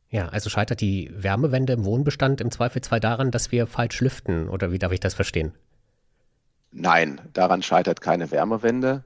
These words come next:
Speaker 2: äh, denn am Ende des Tages müssen wir aber die ganze Kette betrachten, ne?
Speaker 1: Ja.
Speaker 2: Wir müssen schauen,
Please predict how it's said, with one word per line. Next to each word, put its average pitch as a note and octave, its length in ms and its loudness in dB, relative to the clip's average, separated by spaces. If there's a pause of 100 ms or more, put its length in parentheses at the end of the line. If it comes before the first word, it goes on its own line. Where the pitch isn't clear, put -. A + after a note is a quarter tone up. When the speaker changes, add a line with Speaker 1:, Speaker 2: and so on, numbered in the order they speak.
(140)
Speaker 2:
äh, F2+ 80 -8
denn F#2 180 -2
am F2 140 -6
Ende F#2+ 180 -4
des F#2 180 -6
Tages F2+ 360 0
müssen G2+ 200 -6
wir F#2 120 2 (280)
aber F2+ 200 -2
die F#2 80 -6
ganze F#2+ 260 -2
Kette - 260 -2
betrachten, - 500 -4
ne? A2+ 180 -4
Speaker 1:
Ja. E2+ 180 -2 (300)
Speaker 2:
Wir F#2+ 80 -4
müssen G#2+ 200 -2
schauen, G2+ 480 2